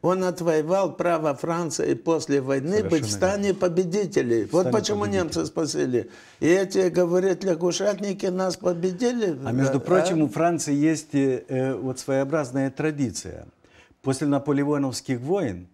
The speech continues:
Speaker 1: Ага.
Speaker 2: после Венского конгресса тысяча восемьсот четырнадцатого года,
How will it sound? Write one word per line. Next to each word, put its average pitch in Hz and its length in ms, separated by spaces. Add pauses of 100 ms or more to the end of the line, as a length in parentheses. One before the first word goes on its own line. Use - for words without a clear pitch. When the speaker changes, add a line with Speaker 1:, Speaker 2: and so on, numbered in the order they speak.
(200)
Speaker 1:
Ага. 98 320 (100)
Speaker 2:
после 139 680
Венского 127 560
конгресса 131 560
тысяча 120 320
восемьсот 113 440
четырнадцатого 127 720
года, 139 460